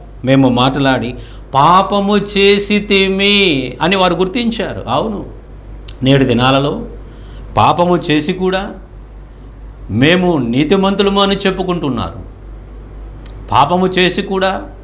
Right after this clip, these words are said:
అదేదో పుణ్యకార్యంలాగా ప్రవర్తిస్తూ ఉన్నారు. పాపము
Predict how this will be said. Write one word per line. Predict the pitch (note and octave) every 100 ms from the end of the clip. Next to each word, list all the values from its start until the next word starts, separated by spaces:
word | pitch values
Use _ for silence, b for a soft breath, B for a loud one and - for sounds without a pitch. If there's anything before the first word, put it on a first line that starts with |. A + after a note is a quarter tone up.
| - - - - - - - - - - -
అదేదో | B2 D3 F3 G3 G3 D3+ - - - -
పుణ్యకార్యంలాగా | D#3+ G#3 G#3+ G#3 G#3 G3+ F#3 F3
ప్రవర్తిస్తూ | F3 D3+ D3+ C#3+ C3+ - A#2+
ఉన్నారు. | G#2 G2+ - - - - - - - B B B B - -
పాపము | F#2 A#2 D3 D#3 D#3 E3 D#3+ D#3+ C#3+ G#2